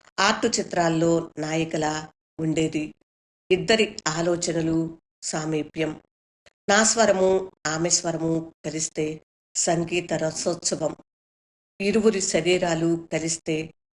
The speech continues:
శృంగారోత్సవం. ఇద్దరికీ జీవితం అంటే ఆనందంగా జీవించటం అనే రహస్యం తెలిసి ఉండటం. అలా ఆనందంగా ఉంటే ఓర్చుకుంటుందా లోకం?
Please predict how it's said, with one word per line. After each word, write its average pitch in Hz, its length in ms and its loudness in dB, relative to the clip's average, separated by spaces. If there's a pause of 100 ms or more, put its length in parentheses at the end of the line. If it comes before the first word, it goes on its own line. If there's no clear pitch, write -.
(120)
శృంగారోత్సవం. 160 1000 -2 (720)
ఇద్దరికీ 175 720 0 (220)
జీవితం 233 560 2
అంటే 170 540 -2 (120)
ఆనందంగా 170 680 -2
జీవించటం 165 920 -2
అనే 156 400 -2 (360)
రహస్యం 160 640 -2 (360)
తెలిసి 156 340 -2
ఉండటం. 156 540 -4 (1000)
అలా 175 480 0 (340)
ఆనందంగా 180 720 0
ఉంటే 175 480 -2 (320)
ఓర్చుకుంటుందా 190 800 0
లోకం? 185 600 -2